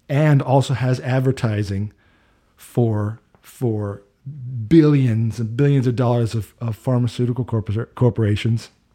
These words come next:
then, uh, I don't know what to tell you. <laughs> I, I can't help you. Uh, and no, don't look t-,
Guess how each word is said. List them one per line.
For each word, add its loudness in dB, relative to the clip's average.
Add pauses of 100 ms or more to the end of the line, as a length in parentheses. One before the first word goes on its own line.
(640)
then, 0
uh, 2
I 0
don't 2
know 2
what 0
to -20
tell -4
you. -6
<laughs> -20
I, -4
I 2
can't 0
help -2
you. -10 (1040)
Uh, -4 (400)
and 6
no, 6
don't 4
look 4
t-, -18